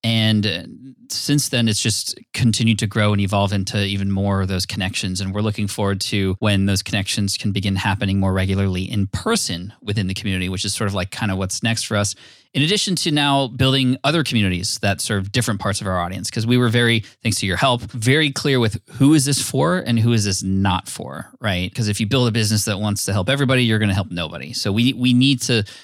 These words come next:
focus in, and we did that. And we've since then recently launched the learner community, which is for our beginners, 'cause S P I Pro is for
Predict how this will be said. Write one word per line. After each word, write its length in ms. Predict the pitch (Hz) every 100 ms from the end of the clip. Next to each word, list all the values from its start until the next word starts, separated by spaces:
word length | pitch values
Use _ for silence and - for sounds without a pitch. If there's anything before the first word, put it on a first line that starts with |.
| - _ _
focus 500 | - - 139 123 127
in, 140 | 117 104
and 80 | 104
we 80 |
did 240 | 95 120 113
that. 260 | 95 92 98
And 500 | 110 101 98 92 90 -
we've 240 | 110 104
since 520 | 110 117 - 151 139
then 280 | 131 113 110 -
recently 360 | 123 123 113
launched 380 | 107 104 101 -
the 320 | 101 95 101
learner 300 | 107 123 170
community, 420 | 120 107 98 92 95
which 160 | 92
is 100 | 101
for 220 | - 92
our 160 | 85 92
beginners, 500 | 95 95 117 90 95
'cause 160 | - 110
S 120 | 104
P 160 | -
I 40 | 92
Pro 380 | - 131 113 95
is 140 | 92
for 280 | - 92